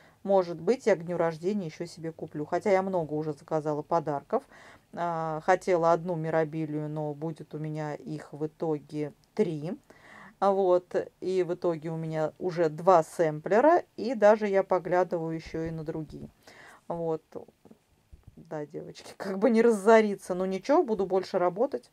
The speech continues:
А, если я хочу покупать больше и дороже, значит, буду больше работать. А вот. Но очень мне нравится, очень нравится,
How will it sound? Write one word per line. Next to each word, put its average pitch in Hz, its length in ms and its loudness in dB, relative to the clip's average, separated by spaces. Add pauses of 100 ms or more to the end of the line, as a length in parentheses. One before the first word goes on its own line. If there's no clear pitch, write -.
(340)
А, 185 240 0
если 214 280 0
я 196 120 4
хочу 196 340 0
покупать 180 520 0
больше 170 400 -2
и 160 40 -6
дороже, 214 720 2
значит, 190 400 -4
буду 180 220 -6
больше 170 340 -4
работать. 151 460 -4 (420)
А 175 80 -2
вот. 170 260 0
Но 202 140 4
очень 196 420 6
мне 165 160 -6
нравится, 160 640 0
очень 180 400 -2
нравится, 151 580 -8